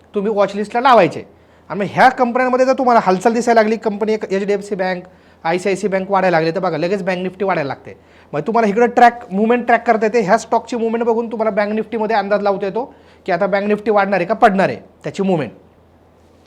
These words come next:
तसंच मित्रांनो, आत्ताच्या काळामध्ये फायनान्शियल निफ्टी आणि बँक निफ्टीमध्ये नेमका फरक काय? तर बँकिंग निफ्टीमध्ये दहा बँकिंग कंपन्या आहेत फक्त आणि फायनान्शियल निफ्टीमध्ये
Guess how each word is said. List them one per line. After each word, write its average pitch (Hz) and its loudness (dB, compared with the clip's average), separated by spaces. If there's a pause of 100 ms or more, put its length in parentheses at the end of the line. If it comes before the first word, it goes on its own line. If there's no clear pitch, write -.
(140)
तसंच 220 2
मित्रांनो, 240 -2 (380)
आत्ताच्या 247 0
काळामध्ये 226 2 (380)
फायनान्शियल 254 2
निफ्टी 262 -2
आणि 254 0
बँक 240 0
निफ्टीमध्ये 240 -4
नेमका 233 -4
फरक 175 -4
काय? 127 -6 (480)
तर 233 2
बँकिंग 247 0
निफ्टीमध्ये 247 0
दहा 208 4
बँकिंग 226 -2
कंपन्या 240 0
आहेत - -4
फक्त 160 -8 (160)
आणि 202 -6 (100)
फायनान्शियल 233 -2
निफ्टीमध्ये 233 -2